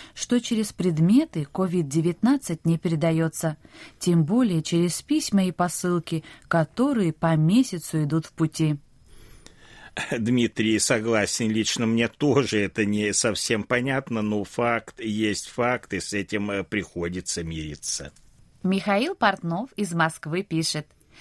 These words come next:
Speaker 1: Большое спасибо за интересные передачи. Мне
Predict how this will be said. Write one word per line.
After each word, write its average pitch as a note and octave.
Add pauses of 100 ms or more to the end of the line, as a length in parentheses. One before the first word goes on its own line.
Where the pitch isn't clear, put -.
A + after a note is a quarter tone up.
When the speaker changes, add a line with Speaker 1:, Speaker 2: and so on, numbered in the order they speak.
(220)
Speaker 1:
Большое D#3
спасибо D#3
за E3+
интересные F#3
передачи. D#3+ (400)
Мне F#3+